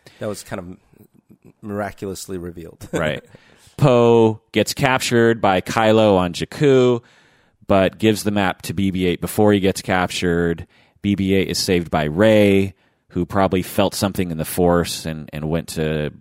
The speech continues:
Speaker 2: go save B B eight from that other scavenger. Rey brings B B eight to the Resistance.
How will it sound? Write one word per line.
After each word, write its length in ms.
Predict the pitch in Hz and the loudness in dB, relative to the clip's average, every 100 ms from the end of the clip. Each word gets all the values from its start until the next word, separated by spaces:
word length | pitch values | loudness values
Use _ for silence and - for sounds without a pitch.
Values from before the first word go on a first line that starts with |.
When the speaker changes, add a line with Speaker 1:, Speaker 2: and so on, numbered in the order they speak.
| _ | _
Speaker 2:
go 240 | 82 76 76 | -4 -4 -4
save 400 | - 82 80 73 | -4 -4 -4 -8
B 100 | 78 | -8
B 140 | 78 | -6
eight 160 | 78 - | -6 -8
from 160 | 76 | -10
that 160 | 73 69 | -10 -8
other 240 | 76 76 | -6 -6
scavenger. 760 | 73 - 76 76 76 78 76 76 _ _ _ - | -6 -8 -6 -6 -8 -6 -6 -8 _ _ _ -2
Rey 260 | 98 98 | 0 2
brings 340 | 95 95 92 85 | 0 -2 -4 -10
B 220 | - 92 | -8 -6
B 160 | 87 87 | -2 -2
eight 180 | 85 | -2
to 100 | - | -6
the 120 | 85 78 | -6 -4
Resistance. 800 | 82 143 - 147 127 - - | 0 0 0 0 0 -2 -10